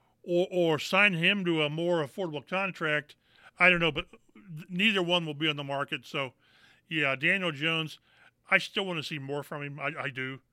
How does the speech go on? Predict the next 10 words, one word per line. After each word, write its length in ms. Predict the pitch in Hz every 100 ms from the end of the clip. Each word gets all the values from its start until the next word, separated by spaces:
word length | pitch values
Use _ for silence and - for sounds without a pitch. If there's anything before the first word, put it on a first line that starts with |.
| _ _ _ _ _ _ _ -
because 420 | 151 - 143 135 151
a-, 160 | 160 160
as 160 | 135
much 240 | 147 170 180
as 120 | 147
he 100 | 143
played 300 | - 160 139
well 240 | 143 151
this 260 | 151 147 165
year, 260 | 151 151